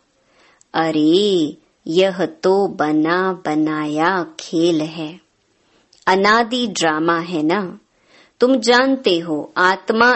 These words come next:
एक शरीर छोड़ जाकर दूसरा लेती है, इसमें चिंता करने की दरकार ही क्या? आत्मा ने जाकर अपना दूसरा पार्ट बजाया, रोएं तब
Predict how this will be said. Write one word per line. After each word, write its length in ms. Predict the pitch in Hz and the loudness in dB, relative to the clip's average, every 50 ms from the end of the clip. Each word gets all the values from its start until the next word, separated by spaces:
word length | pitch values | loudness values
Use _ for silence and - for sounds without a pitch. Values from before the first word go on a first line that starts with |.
| - - 185 | 0 0 2
एक 260 | 196 208 220 220 - | 2 2 2 -2 -4
शरीर 520 | - - 190 180 175 190 208 214 190 170 160 | -2 2 2 2 2 2 0 0 0 0 -2
छोड़ 460 | 160 - - - 196 208 208 185 156 | -4 -4 -2 0 2 2 2 0 -2
जाकर 600 | 151 156 - - 156 160 160 160 - 202 190 165 143 - | -4 -6 -2 -2 -2 -2 -2 -2 0 0 0 0 -2 -4
दूसरा 460 | 165 156 156 156 - - 165 170 170 | -2 -2 -2 -2 -4 -2 -2 0 0
लेती 440 | 170 180 185 185 180 180 - 185 185 | 0 0 0 -2 -2 -2 -2 -4 -4
है, 180 | 185 185 180 190 _ _ _ _ _ _ _ _ _ _ _ _ _ _ - | -4 -4 -10 -12 _ _ _ _ _ _ _ _ _ _ _ _ _ _ -4
इसमें 400 | - 226 233 - - 247 262 277 269 | -2 -2 -2 -2 0 0 2 2 0
चिंता 600 | 269 - - 170 170 175 175 175 - 220 226 233 233 - - | 0 0 0 2 2 0 -2 0 2 2 2 2 0 -2 -2
करने 380 | 156 156 151 156 160 160 156 151 | -2 0 2 2 2 2 2 0
की 220 | 156 - 202 220 | 0 -4 -6 -4
दरकार 600 | 196 208 214 202 202 - - 202 202 220 233 233 233 | 0 2 0 0 0 -2 0 2 2 4 4 2 0
ही 200 | 214 214 208 175 156 - | -2 -2 -2 -2 -2 -2
क्या? 220 | - 160 151 147 180 - _ _ _ _ _ _ _ _ - - - - | -6 -6 -6 -6 -8 -16 _ _ _ _ _ _ _ _ -20 -20 -14 -2
आत्मा 520 | - 196 214 226 226 - 247 240 254 262 269 | 2 4 4 4 2 0 0 2 2 2 2
ने 200 | 262 262 269 254 | 2 0 0 -2
जाकर 560 | 196 - 175 165 165 170 170 - 214 220 208 - | 0 0 0 0 0 0 -2 0 0 2 2 2
अपना 520 | - 175 165 - - 160 180 190 196 190 | 0 -2 -4 -4 -2 -2 0 2 2 0
दूसरा 560 | 165 156 165 160 165 160 - - 185 190 180 165 160 - | 0 0 -2 -4 -4 -4 -6 0 2 2 2 2 0 -2
पार्ट 280 | - 156 156 156 170 175 190 | -2 0 0 0 -2 -4 0
बजाया, 580 | 185 185 185 175 185 180 180 180 180 185 185 - _ _ _ _ _ _ _ _ _ _ _ _ _ _ _ - | 2 2 2 4 2 0 0 -2 -4 -6 -10 -12 _ _ _ _ _ _ _ _ _ _ _ _ _ _ _ -6
रोएं 560 | 175 185 180 175 180 180 185 196 208 208 190 | -6 -2 0 2 2 2 2 2 2 0 -2
तब 640 | - - - 170 160 156 156 170 214 247 269 269 | -4 -2 -2 0 0 0 2 2 2 2 2 0